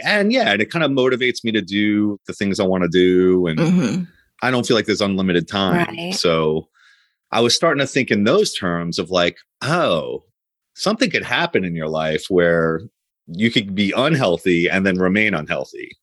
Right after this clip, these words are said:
Speaker 1: You know what I mean? Like, and
Speaker 2: Ooh,
Speaker 1: I'm like,
Speaker 2: yeah,
Speaker 1: "That's
Speaker 2: like
Speaker 1: a
Speaker 2: a
Speaker 1: weird one."
Speaker 2: course changer, you know, just something that completely
Speaker 1: Right. Think of somebody has a stroke or something, right?
Speaker 2: Mm.
Speaker 1: You've had a stroke and, like, now you can't use a certain part of your brain,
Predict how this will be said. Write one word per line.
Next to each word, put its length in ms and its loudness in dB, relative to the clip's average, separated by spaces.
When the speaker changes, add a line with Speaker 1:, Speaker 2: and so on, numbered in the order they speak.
Speaker 1:
You 100 2
know 60 2
what 100 2
I 60 2
mean? 180 2
Like, 200 2
and 200 2
Speaker 2:
Ooh, 40 2
Speaker 1:
I'm 80 2
like, 80 4
Speaker 2:
yeah, 120 0
Speaker 1:
"That's 240 0
Speaker 2:
like 80 2
Speaker 1:
a 40 -2
Speaker 2:
a 20 -6
Speaker 1:
weird 160 2
one." 140 2
Speaker 2:
course 680 -4
changer, 680 0
you 200 0
know, 240 0
just 220 -2
something 380 0
that 140 -2
completely 880 -2
Speaker 1:
Right. 280 0
Think 180 0
of 180 0
somebody 260 2
has 100 2
a 60 0
stroke 520 2
or 120 0
something, 420 -8
right? 280 2
Speaker 2:
Mm. 260 6
Speaker 1:
You've 120 2
had 160 0
a 40 0
stroke 600 2
and, 140 0
like, 220 -4
now 200 0
you 200 0
can't 340 -4
use 680 0
a 20 -8
certain 240 -2
part 160 2
of 60 2
your 100 2
brain, 380 -2